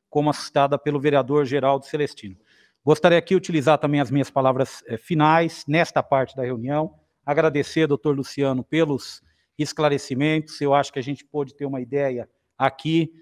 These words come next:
Eu acho que tem um problema concreto, doutor, que não, não quero culpá-lo por isso, é, porque as informações que vêm, elas são informações in-, incompletas. É, por exemplo, pra vocês terem uma ideia, poderia se mandar de forma organizada,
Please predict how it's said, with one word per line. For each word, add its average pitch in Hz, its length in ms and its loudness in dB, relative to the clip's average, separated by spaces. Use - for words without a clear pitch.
Eu 151 140 4
acho 170 160 4
que - 60 -8
tem 165 80 2
um 160 60 0
problema 147 380 2
concreto, 143 580 0
doutor, 131 320 -4
que - 140 -8
não, 139 420 0
não 123 80 -10
quero 147 240 0
culpá-lo 151 520 2
por 131 220 -6
isso, 175 420 -2
é, 131 160 -4
porque 139 340 -4
as 147 100 2
informações 160 640 -4
que 143 100 -12
vêm, 147 140 -4
elas 160 160 -4
são 170 180 -8
informações 135 560 -10
in-, 123 220 -16
incompletas. 117 880 -16
É, 113 840 -8
por 151 120 2
exemplo, 143 200 2
pra 147 100 2
vocês 147 300 2
terem 156 160 4
uma 143 120 4
ideia, 147 480 2
poderia 156 400 2
se 202 160 -6
mandar 156 580 -2
de 135 80 -14
forma 165 340 0
organizada, 143 800 0